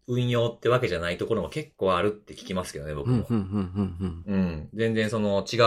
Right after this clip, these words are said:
Speaker 1: うところで受け取れるようなものとかっていうのもあるし、あの、扱う情報も扱う情報だからっていうんで、そういう制限受けないようなところで使うことも多いじゃないですか。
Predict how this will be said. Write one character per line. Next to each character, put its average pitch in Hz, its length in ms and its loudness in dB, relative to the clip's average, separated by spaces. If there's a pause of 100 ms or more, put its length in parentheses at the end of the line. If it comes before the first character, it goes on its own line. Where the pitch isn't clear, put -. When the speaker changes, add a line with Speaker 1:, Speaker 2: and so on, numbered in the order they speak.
Speaker 1:
う 101 60 0
と 107 100 0
こ 110 120 2
ろ 104 80 8
で 101 60 4
受 85 160 0
け - 40 -4
取 85 140 0
れ 85 60 2
る 82 80 -2
よ 92 100 4
う - 40 -2
な 78 80 -2
も 76 120 -4
の 73 100 -4
と 71 120 -8
か 67 160 -8
っ 65 100 -12
て - 120 -14
い 71 120 -8
う 67 120 -6
の 65 80 -6
も 69 80 -4
あ 73 40 -2
る 76 60 -2
し、 - 100 -6
あ 78 60 -6
の、 78 180 -2
扱 269 380 2
う 269 120 2
情 247 240 6
報 240 180 4
も 214 160 6
扱 214 260 2
う 202 100 10
情 196 220 8
報 196 140 6
だ 120 100 4
か 82 120 0
ら 76 100 0
っ - 100 -16
て - 100 -14
い 78 80 -4
う 78 80 -6
ん 73 80 -6
で、 71 140 -4
そ 147 100 2
う - 20 6
い - 40 6
う - 20 4
制 226 260 4
限 196 180 4
受 214 160 2
け 214 40 4
な 185 80 4
い - 40 2
よ 98 60 2
う - 20 0
な - 60 -6
と - 60 -6
こ 80 100 -6
ろ 78 60 -4
で - 60 -8
使 - 180 0
う 98 80 4
こ 95 80 -6
と 85 100 -4
も 82 100 -2
多 110 80 2
い - 40 -2
じ 67 60 -6
ゃ 64 40 -6
な 62 60 -10
い - 40 -16
で - 60 -16
す - 80 -12
か。 - 160 -16